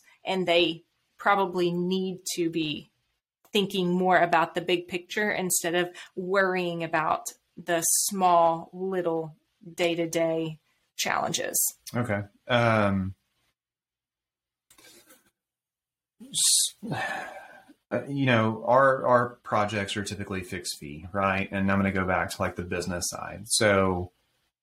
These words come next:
Speaker 2: is it okay to not spend eight hours finding ten cents?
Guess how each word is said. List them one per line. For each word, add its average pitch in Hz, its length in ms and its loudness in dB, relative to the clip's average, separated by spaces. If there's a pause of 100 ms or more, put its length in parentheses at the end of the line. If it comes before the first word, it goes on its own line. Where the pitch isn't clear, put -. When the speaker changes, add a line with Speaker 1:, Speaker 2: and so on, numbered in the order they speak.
(500)
Speaker 2:
is 120 280 4
it 95 400 2 (280)
okay 101 840 2 (280)
to - 140 0
not 95 440 2
spend 87 560 -4 (100)
eight 98 160 2
hours 85 800 0 (1000)
finding 90 840 0
ten 92 300 -2
cents? - 600 -4